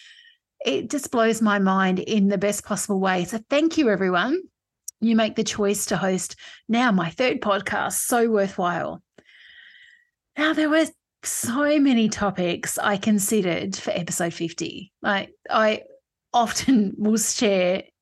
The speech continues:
and it's the truth, otherwise why share it? Uh, I've got so many things that I could share and so many things I wanted to, uh, bring to life in this podcast that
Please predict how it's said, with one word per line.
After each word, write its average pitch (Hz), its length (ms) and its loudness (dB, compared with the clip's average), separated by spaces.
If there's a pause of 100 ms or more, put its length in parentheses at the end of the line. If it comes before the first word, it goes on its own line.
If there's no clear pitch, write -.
(100)
and 277 140 2
it's 330 180 -2
the 359 100 0
truth, 277 420 2 (400)
otherwise 208 320 2
why 226 160 0
share 262 300 0
it? 202 180 -2 (320)
Uh, 214 160 2
I've 220 260 -2
got 226 220 -2
so 247 180 2
many 254 180 2
things 196 280 2
that 190 80 2
I 180 140 2
could 202 280 0
share 180 300 -2
and 175 100 -4
so 214 120 -2
many 226 160 2
things 214 100 0
I 208 80 2
wanted 190 440 -2
to, 180 420 2 (360)
uh, 180 380 2 (340)
bring 277 220 4
to 240 160 0
life 196 400 0
in 202 120 2
this 180 200 -2
podcast 196 680 -2
that 196 180 -2